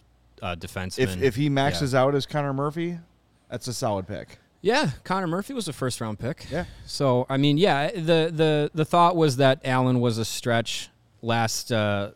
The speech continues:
Speaker 1: not this past draft, but the twenty twenty-one draft. Um, but, yeah, I think he's still got the, the makings of, of being a, a solid player. Obviously, there's still time to figure things out. He's gonna go back to junior again this season. Um, yeah, all those guys were, were, were great to talk to. And, uh, yeah, Nazar,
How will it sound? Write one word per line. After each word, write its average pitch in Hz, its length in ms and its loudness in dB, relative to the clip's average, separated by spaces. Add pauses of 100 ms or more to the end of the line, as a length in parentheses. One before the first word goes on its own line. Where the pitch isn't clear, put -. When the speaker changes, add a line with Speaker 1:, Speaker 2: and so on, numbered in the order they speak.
(140)
Speaker 1:
not 110 180 0
this - 140 -8
past 117 260 -4
draft, 113 220 -4
but 101 80 -10
the 98 60 -12
twenty 107 180 -6
twenty-one 107 380 -2
draft. 131 340 2 (520)
Um, 120 400 6
but, 226 120 4
yeah, 262 200 4
I 151 120 2
think 226 180 -2
he's 208 140 0
still 185 440 0
got 131 280 2
the, 143 260 0
the 131 120 -2
makings 127 440 2
of, 117 160 -4
of 107 200 -4
being 113 260 -2
a, 110 160 -6
a 113 80 -4
solid 107 480 -2
player. 117 500 -2
Obviously, 110 400 -4
there's 107 220 -4
still 110 180 -2
time 107 300 -4
to 101 40 -6
figure 104 260 -4
things 101 220 -4
out. 107 180 2
He's 104 120 -2
gonna 101 140 -4
go 98 100 -4
back 98 200 -6
to - 80 -14
junior 104 340 -2
again 110 340 -4
this 113 140 -2
season. 110 440 -4 (540)
Um, 104 380 0
yeah, 160 200 4
all 123 140 4
those 139 160 2
guys 123 240 0
were, 117 240 0
were, 113 240 -6
were 110 140 -4
great 113 220 -2
to 113 60 -10
talk 110 300 -2
to. 110 300 -2
And, 98 200 -4
uh, 95 280 -2
yeah, 117 180 -2
Nazar, 143 640 0